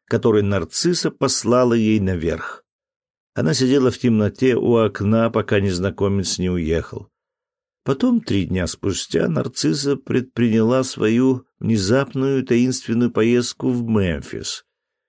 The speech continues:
и ночевала там две ночи. А ведь с тех пор, как у неё родился сын,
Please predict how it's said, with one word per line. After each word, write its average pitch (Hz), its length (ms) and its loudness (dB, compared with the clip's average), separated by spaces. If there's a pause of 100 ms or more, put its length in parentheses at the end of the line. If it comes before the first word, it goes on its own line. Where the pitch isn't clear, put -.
и 101 60 -2
ночевала 117 520 2
там 120 240 0
две 113 200 2
ночи. 101 640 -2 (480)
А - 120 -2
ведь 95 180 0
с - 120 -4
тех - 300 -4
пор, 117 340 0
как - 200 -8
у 98 40 -4
неё 98 280 0
родился 92 440 -2
сын, 139 480 0